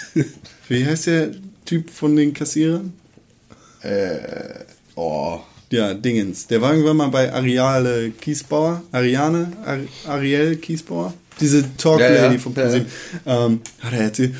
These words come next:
Speaker 2: ja. Also
Speaker 3: Arabella.
Speaker 2: er, Arabella, genau. Er wurde gefragt,
Speaker 1: <laughs> Ja.
Speaker 2: er wurde gefragt, wie er sich denn sein Leben finanziert. Und er meinte, ja, also ich bin ja auch in der Band, Kassierer. Und dann bin ich hier in dieser Partei und, ähm, ja, ich krieg jeden Monat einen Tausi schwarz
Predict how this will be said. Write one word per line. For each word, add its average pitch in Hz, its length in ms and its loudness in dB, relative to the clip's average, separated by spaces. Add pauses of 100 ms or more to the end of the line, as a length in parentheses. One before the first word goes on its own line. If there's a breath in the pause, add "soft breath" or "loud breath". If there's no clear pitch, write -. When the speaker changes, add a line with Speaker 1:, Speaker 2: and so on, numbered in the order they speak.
(180 loud breath)
Speaker 2:
ja. 117 460 -2 (160)
Also 113 160 2
Speaker 3:
Arabella. 101 500 4 (140)
Speaker 2:
er, - 120 -8
Arabella, 147 440 2 (120)
genau. 113 140 -4 (260 loud breath)
Er 117 160 -2
wurde 185 120 0
gefragt, 131 400 2
Speaker 1:
<laughs> 107 60 -6
Ja. 95 120 -8
Speaker 2:
er 117 100 2
wurde 120 160 -2
gefragt, 131 400 -6
wie 120 120 -2
er 113 120 0
sich 110 200 -6
denn 104 220 -2
sein 101 180 -4
Leben 135 280 0
finanziert. 160 600 0
Und 147 60 -4
er 117 120 -4
meinte, 117 200 -2 (100)
ja, 107 420 -4
also 113 360 -6 (540 soft breath)
ich - 160 -14
bin 117 120 -2
ja 117 80 -4
auch 107 200 -6
in 104 60 -8
der 87 100 -10
Band, 120 500 -4
Kassierer. 151 800 -6 (420 soft breath)
Und 117 260 0
dann 120 280 -2
bin 123 160 -2
ich 120 100 -8
hier 123 120 -2
in 113 100 2
dieser 107 260 -4
Partei 101 560 -8
und, 139 240 -4 (440 loud breath)
ähm, 95 260 -4 (240)
ja, - 80 -10 (100)
ich - 120 -10
krieg - 200 -14
jeden 98 200 -4
Monat 98 260 -4
einen - 140 -16
Tausi 117 360 0
schwarz 147 680 -2